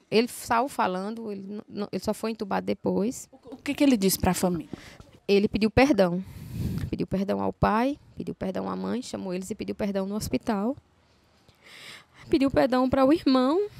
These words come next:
Speaker 1: dele, né? Disse que amava o irmão e que o irmão amava ele, sabia que ele amava. Pediu perdão a Deus, disse que tinha se arrependido e achava que ia viver, ele não sabia, mas Deus tava dando a chance dele pedir perdão. A gente, e,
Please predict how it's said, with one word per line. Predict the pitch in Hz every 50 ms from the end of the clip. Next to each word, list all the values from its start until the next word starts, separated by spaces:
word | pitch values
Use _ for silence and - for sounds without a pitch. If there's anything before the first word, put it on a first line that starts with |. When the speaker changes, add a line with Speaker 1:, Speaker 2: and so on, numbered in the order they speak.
| - - -
Speaker 1:
dele, | 247 233 233 247 277 302 370 370 - - - - - - - -
né? | 277 247 240 247 277 330 -
Disse | - - - -
que | -
amava | 262 247 240 240 240 247 240
o | 269
irmão | 247 - - 233 226 226 254 277 320
e | 311 277
que | - - -
o | 294 277
irmão | 277 285 269 277 269 277 294 294
amava | 285 269 277 285 254 262 277
ele, | 269 254 254
sabia | - - 302 262 269 302 302
que | -
ele | 294 269
amava. | 269 254 247 240 247 277 311 339 392 - _ _ - - - - - - - - - - - - - - - - - - _ _ _ _ _ - -
Pediu | - 330 277 330 392
perdão | - - 370 311 277 320 339
a | 370 359 302 -
Deus, | - 262 247 220 247 262
disse | - 254 269 -
que | - -
tinha | 254 - - - 311 330 349 339
se | - 349
arrependido | 294 262 302 302 - 339 330 285 214 214 214 214 233 247
e | 262 269 277
achava | 320 339 - - 359 311 -
que | -
ia | 311 339 330
viver, | 285 381 427 466 466 370
ele | 294 247
não | 269 285
sabia, | - - 339 320 233 240 240 262
mas | 262 294 311 254
Deus | 277 302 -
tava | - 269 277
dando | 240 269
a | 269
chance | - - 269 -
dele | - 247 247 233 - - - _ _ -
pedir | - 277 233
perdão. | 240 - 262 247 226 220 190 185 202 - _ _ _ _ - - - _ -
A | -
gente, | 208 214 - - -
e, | - - 233 240 247 254 254 254 254 254